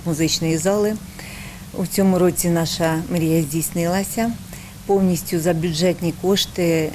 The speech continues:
е, робиться капітальний ремонт, е, цього приміщення. Е, зроблено,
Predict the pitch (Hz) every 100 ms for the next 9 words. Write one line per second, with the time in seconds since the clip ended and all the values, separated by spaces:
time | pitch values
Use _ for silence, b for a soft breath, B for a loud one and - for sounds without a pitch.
0 | - - 165 160 170 185 175 170 180 165
1 | 170 170 196 180 170 160 165 175 - 180
2 | 160 156 147 165 170 165 151 143 - 160
3 | 156 156 165 - - - - - - -
4 | - - - 165 165 - 196 175 180 175
5 | 175 165